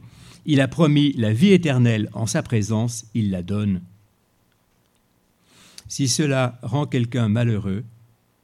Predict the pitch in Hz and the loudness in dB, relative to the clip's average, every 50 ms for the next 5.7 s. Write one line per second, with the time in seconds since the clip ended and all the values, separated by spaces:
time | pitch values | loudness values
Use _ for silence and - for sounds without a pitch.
0 | _ _ _ _ _ _ _ _ _ _ _ _ _ _ _ _ _ _ _ _ | _ _ _ _ _ _ _ _ _ _ _ _ _ _ _ _ _ _ _ _
1 | - 123 120 123 127 123 120 127 120 113 117 - - - 127 113 - - 110 107 | 0 4 4 4 4 4 2 0 0 0 -2 -4 -4 -4 -2 -2 -2 -2 -2 -2
2 | 113 120 104 - - - - - 131 127 117 113 107 101 101 98 101 113 131 - | -2 -2 -4 -8 -12 -10 -6 -2 -2 0 2 2 2 2 0 -2 -4 -6 -6 -8
3 | - - - _ _ _ - 127 113 - - - 113 104 95 - - - - _ | -12 -18 -20 _ _ _ -6 -4 -4 -4 -4 -4 -4 -4 -4 -6 -12 -20 -20 _
4 | _ - 101 123 127 120 120 120 117 104 92 95 98 98 101 - - - _ - | _ -8 -4 -2 0 0 -2 -2 -4 -4 -4 -4 -4 -4 -4 -6 -10 -14 _ -8
5 | 107 104 - 110 95 90 101 95 95 98 101 107 120 | -8 -6 -6 -6 -6 -6 -4 -4 -4 -6 -6 -8 -10